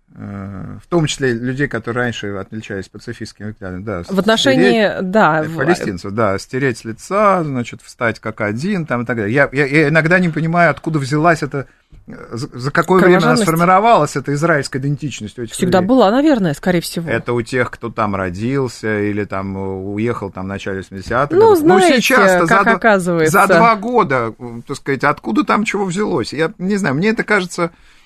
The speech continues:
Speaker 1: э, иногда очень, э, то есть не, не иногда, а по преимуществу, кажется очень таким, э, наигранным.
Speaker 2: Наигранно?
Speaker 1: Наигранным.
Speaker 2: Вы
Speaker 1: Да,
Speaker 2: думаете,
Speaker 1: вот
Speaker 2: они
Speaker 1: это
Speaker 2: не всерьез?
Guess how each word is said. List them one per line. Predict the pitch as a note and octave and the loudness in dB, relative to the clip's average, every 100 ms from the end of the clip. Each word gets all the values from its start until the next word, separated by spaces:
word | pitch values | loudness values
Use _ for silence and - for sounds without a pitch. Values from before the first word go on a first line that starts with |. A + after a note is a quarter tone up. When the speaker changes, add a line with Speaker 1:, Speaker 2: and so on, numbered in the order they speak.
| _ _ _ _ A#2+ | _ _ _ _ -8
Speaker 1:
э, | B2+ B2+ | -2 0
иногда | C3+ C#3+ D3+ D3+ | 2 0 2 2
очень, | D3 D3+ D3+ D3 C#3 - _ _ _ _ _ _ _ - _ | 2 0 0 -2 -4 -8 _ _ _ _ _ _ _ -20 _
э, | |
то | G#2+ G#2+ G#2 G#2 G#2 G2+ G#2 G2+ G2 | -6 -4 -2 -2 -2 -2 -2 -4 -4
есть | A2+ | -4
не, | B2 | -2
не | B2+ C3 C#3 | -2 0 0
иногда, | C#3+ C#3+ F#3 F3 | 2 2 2 2
а | |
по | A#2 | 0
преимуществу, | - B2 A#2 F#2+ - G2+ | -4 -2 -2 -4 -8 -14
кажется | - D3+ D3+ - | -4 -4 -2 -6
очень | C#3+ - B2 | -6 -6 -8
таким, | B2 - A#2 A2 G#2+ G#2 | -8 -6 -4 -2 -4 -4
э, | |
наигранным. | A#2+ D#3 A2 F2+ D#2 D2+ - _ _ | -2 -2 -4 -8 -12 -16 -20 _ _
Speaker 2:
Наигранно? | E3+ - F#3+ A3 C#4+ C4 | -4 0 2 4 4 2
Speaker 1:
Наигранным. | F3+ F3 | 0 -4
Speaker 2:
Вы | A#2+ | 0
Speaker 1:
Да, | E3 | 2
Speaker 2:
думаете, | G#3+ B3 A#3+ | 4 4 4
Speaker 1:
вот | B3 | 4
Speaker 2:
они | C4 | 4
Speaker 1:
это | |
Speaker 2:
не | C4 | 2
всерьез? | - C4 B3+ E4 - | 2 2 2 0 -4